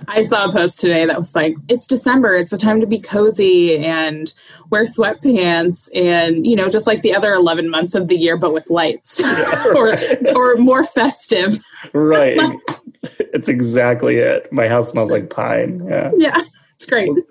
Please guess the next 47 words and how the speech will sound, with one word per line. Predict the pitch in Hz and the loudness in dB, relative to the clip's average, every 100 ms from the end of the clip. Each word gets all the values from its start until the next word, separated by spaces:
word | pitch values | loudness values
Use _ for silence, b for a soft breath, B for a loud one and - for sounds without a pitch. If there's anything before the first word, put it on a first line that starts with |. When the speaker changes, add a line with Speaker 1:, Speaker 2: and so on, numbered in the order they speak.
| 359 | -6
Speaker 2:
well, | - - - | -2 -2 0
cool. | 226 220 - | -2 0 0
Audrey, | - 165 170 165 | 2 0 2 0
seriously, | 160 175 175 165 | 0 0 2 2
thank | 151 139 | 2 2
you | 175 | 0
so | 170 | 0
much | 160 170 | 0 0
for | 190 | -2
joining | 147 131 117 | 0 2 2
the | 135 | 4
Let's | 127 120 | 4 2
Speaker 1:
Yeah. | 127 | 0
Speaker 2:
Unpack | - 131 156 | 0 0 0
That | 156 | -2
family. | - 131 117 117 117 131 | 0 0 0 0 0 0
Um, | - 123 120 | 0 0 2
we | 120 | 2
appreciate | 123 123 131 131 123 | 0 -2 -2 0 0
you | 127 | 2
unpacking | 120 440 508 | 2 2 2
Speaker 1:
Yes. | - 113 | 0 0
Speaker 2:
how | - | -2
to | |
stay | 123 123 117 | -2 -2 0
engaged. | 113 110 113 113 123 - | 0 0 0 -2 -4 -4
I'm, | 117 120 117 123 | 0 0 0 0
I'm | 120 120 117 B B | 0 0 0 B B
super | - 147 147 | -2 0 0
grateful | 127 120 117 123 | 0 0 2 2
that | 120 113 | 4 2
you | 120 117 | 2 2
were | |
able | 110 113 | 2 2
to | 117 | 0
spend | - 120 117 | 0 -2 0
some | 120 | -2
time, | 123 160 151 151 147 | 0 0 0 2 2
reminisce | 127 127 131 131 131 | 2 2 2 0 0
a | |
little | 127 131 | 0 2
bit, | 123 123 123 | 4 4 4
reflect | - 120 123 - | 0 -2 -2 -2
a | 120 | -2
little | - 113 | -2 2
Speaker 1:
Yeah. | 113 110 | 2 2
Speaker 2:
bit, | - | 0